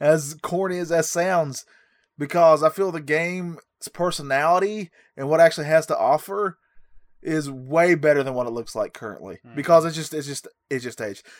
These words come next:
Speaker 1: I mean, it was impressive for when it came out, but by today's standards, it's just, it's just, honestly, it's just, in my opinion, it's just ugly.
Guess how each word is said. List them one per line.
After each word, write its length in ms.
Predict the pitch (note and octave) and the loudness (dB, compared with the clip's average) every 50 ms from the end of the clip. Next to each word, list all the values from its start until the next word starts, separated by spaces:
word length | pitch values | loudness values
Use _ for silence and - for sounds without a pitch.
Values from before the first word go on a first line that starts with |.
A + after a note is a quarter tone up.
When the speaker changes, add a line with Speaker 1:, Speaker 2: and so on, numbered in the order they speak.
| _ _ | _ _
Speaker 1:
I 40 | D3+ | -6
mean, 100 | E3 F3+ | -4 -2
it 60 | F#3 | -2
was 100 | F3 E3 | -2 -2
impressive 360 | E3 - - E3+ F3 E3+ F3 D#3+ | -4 -4 -2 -4 -4 -4 -6 -10
for 80 | E3 | -8
when 120 | D#3+ D3+ C#3+ | -8 -8 -8
it 80 | C3+ | -8
came 220 | A#2 D3 C#3+ C#3 C#3+ | -8 -10 -8 -6 -2
out, 300 | D3+ D#3 E3 E3 D#3+ - _ _ _ _ _ _ _ | 0 2 2 2 0 -4 _ _ _ _ _ _ _
but 140 | C#3 C#3 C#3 | -6 0 2
by 100 | D3+ C#3 | 2 2
today's 400 | - - B2+ A#2+ C3+ C#3+ D3 C#3+ | 2 0 -4 -2 0 0 0 0
standards, 460 | - - D#3+ D3+ D3+ D3+ D3+ D3 C3 | -2 -4 -4 -4 -4 -4 -4 -6 -6
it's 120 | C3 A#2+ A#2+ | -8 -8 -8
just, 180 | C3+ B2+ - - | -10 -10 -8 -10
it's 100 | B2 A#2 | -12 -12
just, 120 | B2+ A#2+ F2+ | -14 -12 -6
honestly, 440 | E2 B2+ C3+ C3+ B2+ - - B2+ A2+ | -2 -2 -2 -2 -4 -8 -8 -10 -10
it's 80 | A2+ A2 | -10 -12
just, 180 | G#2+ G#2+ - _ _ _ _ _ _ | -16 -18 -18 _ _ _ _ _ _
in 80 | C#3+ C#3+ | -4 0
my 180 | D#3 D#3 E3+ | 2 4 4
opinion, 520 | F3 D#3+ - D3 C3+ B2 A#2+ A#2+ A2 A2 - _ _ _ _ - | 2 0 -4 -8 -10 -10 -10 -10 -12 -12 -16 _ _ _ _ -12
it's 140 | A#2 A#2+ B2 | -10 -10 -10
just 180 | A#2+ A2 - - | -10 -12 -6 -2
ugly. 400 | - B2 A#2+ G#2 G2+ G2 F#2+ | -2 -2 -2 -2 -10 -16 -18